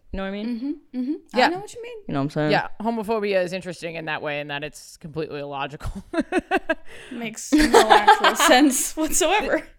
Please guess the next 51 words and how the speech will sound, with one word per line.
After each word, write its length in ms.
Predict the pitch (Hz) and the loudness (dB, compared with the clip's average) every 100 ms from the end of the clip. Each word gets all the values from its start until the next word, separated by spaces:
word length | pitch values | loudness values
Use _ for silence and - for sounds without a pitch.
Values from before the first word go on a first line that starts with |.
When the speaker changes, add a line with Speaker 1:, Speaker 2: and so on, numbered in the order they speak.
| - - - - - | -14 -12 -12 -14 -4
Speaker 3:
Do 140 | 254 | -2
we 80 | 277 | 0
wanna 240 | 269 277 | 0 0
keep 160 | 277 - | 0 0
talking 260 | 285 262 262 | 2 2 2
about 220 | 254 - | -2 0
straight 240 | 233 226 | -2 -2
girls, 280 | 262 508 427 | 0 0 -2
or 80 | 247 | -6
do 140 | 226 | -6
we 80 | 220 | -4
wanna 280 | 202 202 196 | -4 -4 -4
answer 300 | 196 196 190 | -6 -6 -8
another 240 | 180 156 | -8 -8
question? 320 | 151 196 - | -6 -6 0
Speaker 2:
I 200 | 302 440 523 | 2 2 0
Speaker 3:
'Cause 120 | 196 | 0
I 160 | 247 | 2
have 120 | 294 185 | 0 0
thoughts 280 | 220 208 196 | 0 0 -2
on 120 | 175 | -10
Speaker 1:
I 20 | |
Speaker 3:
straight 160 | - 175 | -4 -4
Speaker 1:
don't 80 | 180 | -2
know. 60 | |
Speaker 3:
girls. 180 | 180 190 | -2 -2
Speaker 2:
Can 100 | 311 | 0
Speaker 1:
It's 60 | 349 | 0
an 40 | |
Speaker 2:
I 40 | 480 | 2
Speaker 1:
interesting 260 | - 208 175 | 2 0 -4
topic. 380 | 165 - 160 | -8 -10 -14
Speaker 2:
th-, 120 | 156 - _ _ _ _ _ - _ - | -14 -18 _ _ _ _ _ -20 _ -10
I 100 | 269 | -6
have 200 | 359 440 | -4 -4
a 40 | |
thought 400 | 427 339 302 302 - _ 233 - | -2 -2 0 -2 -6 _ -12 -4
based 260 | 262 262 | -2 -2
on 140 | 277 247 | -4 -4
what 100 | 226 | -4
Mac 220 | 226 240 | -6 -6
just 160 | 247 240 | -6 -4
said 120 | 208 | -4
about 280 | 208 208 208 | -2 -4 -4
the, 160 | 202 | -4
'cause 100 | - | 0
I've 120 | 277 330 | 0 0
been 100 | 392 | -2
thinking 260 | 403 392 | -6 -6
about 180 | 320 294 | -6 -4
this 260 | 285 277 | -4 -8